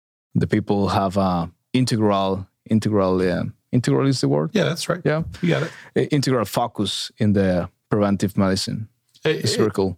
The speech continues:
Speaker 2: yeah, and you're right. It's, this is, uh, uh, very intentional, this sort of combination together of healthcare and, and in particular wellness and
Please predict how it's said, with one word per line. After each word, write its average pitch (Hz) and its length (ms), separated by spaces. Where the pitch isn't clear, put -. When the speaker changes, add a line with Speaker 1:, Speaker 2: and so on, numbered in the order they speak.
Speaker 2:
yeah, 139 200
and 139 120
you're 139 200
right. 135 320
It's, - 380
this 127 280
is, 123 260
uh, 117 40
uh, 104 680
very 117 640
intentional, 104 1120
this 104 540
sort 104 280
of 95 300
combination 107 680
together 101 540
of 104 240
healthcare 104 540
and, 98 120
and 110 120
in 101 60
particular 101 420
wellness 107 760
and 101 640